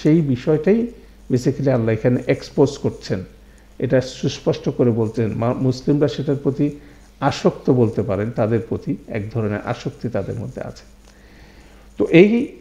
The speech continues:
আলোচনাটাই basically একটা তিনটা আয়াত ব্যাপী, ব্যাপী এই আলোচনাটা আল্লাহ করলেন। এবং উহিদ,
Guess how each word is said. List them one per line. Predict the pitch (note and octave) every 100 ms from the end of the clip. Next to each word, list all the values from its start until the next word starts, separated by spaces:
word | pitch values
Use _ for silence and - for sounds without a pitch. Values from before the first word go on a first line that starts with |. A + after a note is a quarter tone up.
| -
আলোচনাটাই | D#3 D#3 D#3 E3+ D#3+ F#3+
basically | E3+ D#3 D#3+ E3
একটা | D#3 D3+
তিনটা | D3+ F#3 G3 F#3+ -
আয়াত | C3 B2+ A#2+
ব্যাপী, | A#2 G#2+ A#2+ A#2
ব্যাপী | A2+ - E3+
এই | - A#2
আলোচনাটা | G#2+ G#2+ B2 G#2+ G#2
আল্লাহ | G2 G2+ -
করলেন। | B2+ C3 G3 -
এবং | C3 C#3+ C#3+
উহিদ, | C3+ D#3